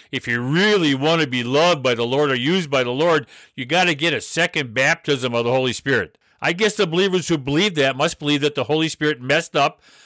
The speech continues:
the first time he indwelt a believer and now needs a special spirit buddy to help him, them,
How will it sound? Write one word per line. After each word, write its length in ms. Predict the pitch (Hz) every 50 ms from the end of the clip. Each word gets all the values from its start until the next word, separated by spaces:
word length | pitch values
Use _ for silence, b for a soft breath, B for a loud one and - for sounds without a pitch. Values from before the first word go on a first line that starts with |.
| b b
the 100 | - 131
first 400 | - - - 190 208 208 - -
time 260 | - 170 165 151 135
he 140 | 139 139 143
indwelt 440 | 135 120 110 113 117 120 123 - -
a 60 | 117
believer 480 | 104 107 107 107 107 117 139 156 160 b b b b b b
and 160 | b 131 131 131
now 220 | 143 160 180 190
needs 260 | 185 185 190 180 147
a 80 | 160 135
special 640 | - - - - 190 185 175 - 185 151 131 117
spirit 600 | - - - - - - 247 254 240 202 - - -
buddy 360 | 113 107 107 120 139 170 - b b b b b b
to 120 | b - 120
help 360 | - - 180 190 214 208 -
him, 380 | 139 160 180 185 190 180 165
them, 460 | 139 143 156 160 175 175 180 180 180